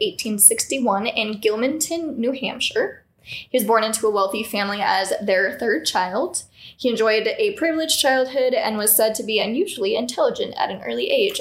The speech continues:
as these fucking sociopaths typically are. Not typically, but they can be. A lot of them. It's like, it's so weird. They feel like they're always on the opposite end of the spectrum. It's like they either have a really fucking low I Q or a really fucking high I Q.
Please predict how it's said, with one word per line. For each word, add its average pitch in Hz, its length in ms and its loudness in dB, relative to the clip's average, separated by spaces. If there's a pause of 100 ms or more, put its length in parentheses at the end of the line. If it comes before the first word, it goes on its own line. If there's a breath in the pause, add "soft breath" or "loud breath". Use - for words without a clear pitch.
as 196 200 -2
these 190 200 -6
fucking 202 320 -2
sociopaths 233 800 0
typically 262 460 0
are. - 340 -4 (280)
Not 349 180 4
typically, - 400 -2
but - 140 -4
they 214 100 0
can - 340 -8
be. - 300 -8 (400 loud breath)
A 226 40 0
lot 208 180 4
of 196 80 0
them. 208 160 0
It's 269 200 4
like, 370 240 0
it's 285 200 0
so 269 120 2
weird. 220 360 2
They 247 180 -6
feel 240 160 -4
like 247 140 -6
they're 254 160 4
always - 200 2
on - 120 -4
the - 120 -6
opposite - 320 0
end - 140 -2
of - 60 -4
the - 60 -2
spectrum. - 300 -6
It's - 120 -4
like 196 140 0
they 208 100 2
either 220 120 0
have 254 120 -2
a 220 60 -4
really 202 320 -4
fucking - 340 -2
low 196 160 0
I 220 100 0
Q 277 240 -6
or 214 300 2
a - 40 -4
really - 220 -6
fucking 220 400 -4
high - 300 -4
I - 20 -8
Q. - 320 -6